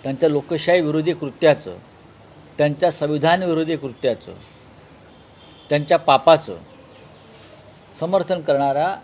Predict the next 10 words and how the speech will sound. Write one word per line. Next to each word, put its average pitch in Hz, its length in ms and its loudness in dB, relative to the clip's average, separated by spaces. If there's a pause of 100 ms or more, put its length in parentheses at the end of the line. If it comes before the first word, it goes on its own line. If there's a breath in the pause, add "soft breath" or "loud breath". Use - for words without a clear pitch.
(240)
आघाडीमध्ये 127 520 -2
आहे. - 120 -20 (680)
आणि 165 160 -6
दुसऱ्या 156 400 0
बाजूला 135 560 0 (500)
शरद 165 200 0
पवारांचा 151 500 -2
जो 135 100 -6
पक्ष 143 340 -6
आहे, - 460 -8